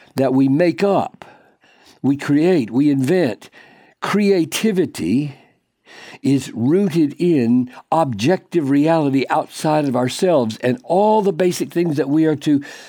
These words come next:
practice are things we've learned from another, received from another, heard from another, and seen from another. That's the main thing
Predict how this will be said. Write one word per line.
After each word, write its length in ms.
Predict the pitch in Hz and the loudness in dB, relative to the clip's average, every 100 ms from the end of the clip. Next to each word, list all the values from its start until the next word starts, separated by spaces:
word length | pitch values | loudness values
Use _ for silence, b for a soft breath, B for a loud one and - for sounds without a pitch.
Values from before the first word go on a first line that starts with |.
| B | B
practice 1200 | - 185 202 196 - - 117 - - - - - b b b b b | -6 0 0 -2 -6 -4 -4 -4 -12 -14 -14 -18 b b b b b
are 120 | - 127 | -6 -2
things 260 | 160 135 | 0 0
we've 160 | 147 135 | 0 2
learned 440 | 135 180 190 190 | 2 2 2 0
from 180 | 175 170 | 0 0
another, 380 | 175 180 156 113 | 0 0 0 0
received 480 | 110 - 185 180 156 | -2 -2 0 0 0
from 160 | 165 | 0
another, 460 | 165 170 180 127 98 B B | 2 2 0 -2 -6 B B
heard 340 | 160 180 175 | 0 2 0
from 180 | 139 160 | 0 -2
another, 360 | 165 165 170 180 | 0 0 0 0
and 180 | 143 131 | 0 -2
seen 460 | - 175 185 180 | -2 0 2 0
from 440 | 143 160 160 156 139 B B - | -2 0 0 -2 -6 B B -2
another. 440 | 139 160 131 95 | 0 2 0 -2
That's 360 | 95 180 - - | 0 0 0 -6
the 140 | 135 | -2
main 600 | 123 170 180 180 175 151 | 0 2 2 2 0 -2
thing 500 | 147 170 156 113 120 | -2 0 0 0 -2